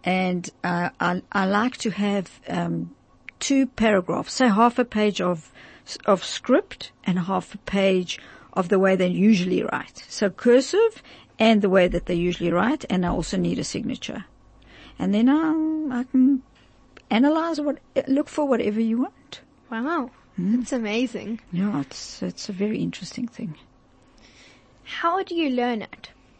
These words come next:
Speaker 1: Um, there are official courses that you can do,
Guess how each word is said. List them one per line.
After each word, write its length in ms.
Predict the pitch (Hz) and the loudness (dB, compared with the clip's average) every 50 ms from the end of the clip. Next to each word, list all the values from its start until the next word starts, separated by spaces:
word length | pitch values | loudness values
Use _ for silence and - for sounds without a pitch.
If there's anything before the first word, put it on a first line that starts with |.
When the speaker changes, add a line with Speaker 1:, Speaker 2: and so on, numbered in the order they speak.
| _ _ _ _ - - - - - - - - - - - - - | _ _ _ _ -14 -14 -14 -20 -20 -20 -20 -20 -20 -20 -20 -12 -6
Speaker 1:
Um, 340 | - 202 220 226 226 233 - | -2 0 2 4 2 2 2
there 240 | - 214 247 240 - 220 | 4 4 4 6 6 4
are 200 | 247 254 294 339 | 2 2 2 0
official 420 | 330 - 277 262 - - 269 247 | 0 -2 -2 -2 0 -2 -2 -4
courses 680 | - - 220 208 202 190 185 - - 214 226 247 240 - | -2 -2 -2 0 0 -2 -4 -6 -6 -4 -4 -4 -4 -6
that 220 | 190 180 - - | -6 -6 -6 -8
you 80 | - 175 - | -12 -12 -14
can 180 | - - 202 180 | -8 -6 -6 -4
do, 380 | 156 160 170 190 226 349 427 | -4 -4 -2 -2 -2 -4 -4